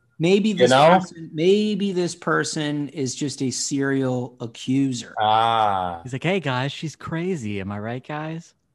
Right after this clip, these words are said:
Speaker 1: I
Speaker 3: It's
Speaker 1: mean, it, it, it, it's
Speaker 3: this guy was the champion for, for the liberal movement, where they were like, "This guy's a heartthrob. Wow, look at him. What a great job he's doing. He should run for president." There were, there were articles that were put out saying that he's, like, the most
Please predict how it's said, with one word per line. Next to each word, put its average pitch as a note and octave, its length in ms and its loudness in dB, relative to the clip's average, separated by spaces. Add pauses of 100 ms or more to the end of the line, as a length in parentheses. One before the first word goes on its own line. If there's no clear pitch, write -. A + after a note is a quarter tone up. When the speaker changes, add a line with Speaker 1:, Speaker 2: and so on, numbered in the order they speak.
(240)
Speaker 1:
I E3 60 0
Speaker 3:
It's E3 100 2
Speaker 1:
mean, A3 160 -2
it, A3 200 -12 (120)
it, A#3+ 40 -6 (140)
it, C4+ 180 -16
it's G#3 220 -8
Speaker 3:
this F#3+ 160 2
guy A#3 160 4
was F#3 140 4
the F3 100 2
champion C3 680 0 (140)
for, F3 240 -2
for D#3+ 140 0
the C#3 160 -6
liberal D3 320 0
movement, A#2 420 -2
where A#2+ 140 0
they A#2 100 2
were A#2 100 2
like, G#2+ 200 -2
"This A2+ 120 -12
guy's A#2+ 220 -4
a G2+ 60 -6
heartthrob. F#2+ 680 -8 (360)
Wow, B2 380 0
look C3 240 -4
at C3+ 60 0
him. G#2+ 420 -4
What C3 100 2
a B2 60 0
great C3+ 260 -2
job B2+ 240 -4
he's A#2 200 -6
doing. F#2+ 380 -6 (220)
He C#3 100 -4
should C3+ 200 -4
run B2+ 120 0
for A2+ 120 -10
president." G2+ 520 -4 (320)
There F#3+ 140 6
were, A3 300 4
there F3+ 140 2
were A3 200 -2
articles D#3+ 580 0
that D3 120 -2
were B2 80 0
put A#2 240 -4
out A2+ 200 -2
saying A#2+ 200 -2
that A2 100 -4
he's, A2 160 -8
like, A2 160 -6
the A2+ 80 -6
most G#2+ 300 -2